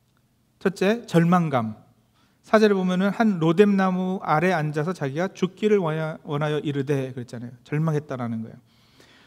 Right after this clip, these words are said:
둘째, 무력함. 십 절 보면 "오직 나만 남았거늘." 뭐, 이제 혼자 남아서 뭘 하겠느냐. 무력감. 셋째, 사람들과 만나는 것을 회피했어요. 사 절 보시면 "자기 자신은 광야로 들어가." 그랬는데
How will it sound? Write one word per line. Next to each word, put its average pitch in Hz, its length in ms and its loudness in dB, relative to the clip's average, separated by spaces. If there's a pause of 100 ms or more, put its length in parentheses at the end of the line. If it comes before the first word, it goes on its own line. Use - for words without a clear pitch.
(140)
둘째, 202 360 4
무력함. 143 840 0
십 220 220 -6
절 196 160 0
보면 175 300 -4
"오직 190 360 2
나만 165 320 2
남았거늘." 127 560 -4 (2250)
뭐, 202 200 -10
이제 202 160 4 (300)
혼자 233 220 4
남아서 190 280 2
뭘 156 180 2
하겠느냐. 135 600 -4
무력감. 143 520 -4 (440)
셋째, 214 320 4
사람들과 247 580 6
만나는 196 380 4
것을 190 240 0
회피했어요. 190 720 0
사 - 160 -2
절 208 120 4
보시면 180 560 0 (300)
"자기 196 260 4
자신은 202 420 2
광야로 170 420 2
들어가." 156 560 0
그랬는데 143 520 -4